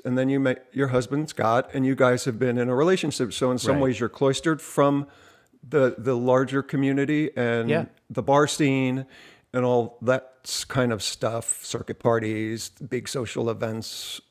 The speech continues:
Speaker 1: you know, that are geared toward more, more single or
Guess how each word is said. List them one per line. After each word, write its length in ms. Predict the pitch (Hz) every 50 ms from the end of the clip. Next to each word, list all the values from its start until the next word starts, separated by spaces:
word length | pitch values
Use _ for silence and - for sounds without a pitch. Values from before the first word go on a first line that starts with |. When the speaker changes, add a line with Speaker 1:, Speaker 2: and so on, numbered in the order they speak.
| _ -
Speaker 1:
you 100 | 120 110
know, 260 | 107 104 104 107 - -
that 540 | 104 104 - - - - - - - - - _ _ _ _ _ -
are 100 | 123 123
geared 380 | 104 92 147 139 131 131 110 -
toward 680 | - - 127 110 120 120 117 117 117 110 110 110 - _ _ _ -
more, 200 | - - 214 - -
more 180 | 247 294 -
single 400 | - - - 143 139 131 143 143
or 160 | 131 120 -